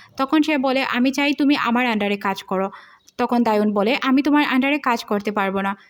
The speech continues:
কিম বলে, "আমি চাই তুমি আমার under-এ কাজ করো, তাহলে তুমি অনেক লাভবান হতে পারবে।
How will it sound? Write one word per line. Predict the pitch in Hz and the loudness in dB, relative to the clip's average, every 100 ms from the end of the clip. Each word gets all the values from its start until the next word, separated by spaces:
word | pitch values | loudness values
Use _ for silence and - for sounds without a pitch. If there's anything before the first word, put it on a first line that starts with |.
| _ _ | _ _
কিম | 254 254 | 2 2
বলে, | 226 208 233 - | 2 0 -2 -2
"আমি | 240 247 285 | 0 2 2
চাই | 254 262 269 | 0 0 0
তুমি | 285 285 285 | 0 0 0
আমার | 202 226 | -2 0
under-এ | 233 220 208 202 | 0 0 -2 -2
কাজ | 190 185 | -4 -4
করো, | - 190 | -4 -4
তাহলে | 202 208 202 | -2 -2 -2
তুমি | 214 233 277 | 0 0 0
অনেক | 262 277 | 0 0
লাভবান | 262 196 202 220 196 196 | 2 0 0 -2 -2 -4
হতে | 196 190 | -4 -4
পারবে। | 196 196 196 | -4 -4 -2